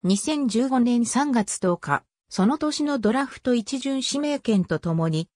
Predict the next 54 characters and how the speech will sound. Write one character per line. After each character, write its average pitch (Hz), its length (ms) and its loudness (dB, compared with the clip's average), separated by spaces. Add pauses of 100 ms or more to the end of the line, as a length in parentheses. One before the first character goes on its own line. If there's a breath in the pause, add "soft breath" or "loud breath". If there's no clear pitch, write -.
(160)
ジ 196 160 2
ミ 285 180 2
ー・ 247 60 -4
グ 311 120 0
ラ 302 140 2
ハ 240 100 0
ム 208 140 2
と 202 140 -2
の 185 100 2
ト 180 160 -4
レ 233 180 2
ー - 40 -4
ド 180 100 0
で 160 220 0 (200 soft breath)
ニ 175 140 2
ュ 254 60 2
ー 302 160 2
オ - 20 4
ー 294 60 2
リ 277 100 0
ン 269 80 0
ズ・ 262 140 0
セ 302 160 0
イ 277 120 2
ン 233 80 4
ツ 202 140 -2
に 175 160 2
移 156 40 -2
籍 - 260 -4
し - 160 -10
た。 143 200 -4 (520)
セ 311 180 -2
イ 320 80 0
ン 294 80 -4
ツ - 140 -4
で 202 100 2
は 160 140 2
二 165 140 0
千 277 300 0
十 226 240 0
八 254 360 -6
年 233 200 2
に 165 140 2
プ - 160 -4
ロ 226 120 2
ボ 277 180 2
ー 254 40 0
ル 214 80 2
に 165 140 2
選 185 240 0
出 - 240 -4
さ 185 160 -2
れ 160 80 -2
た。 - 240 -6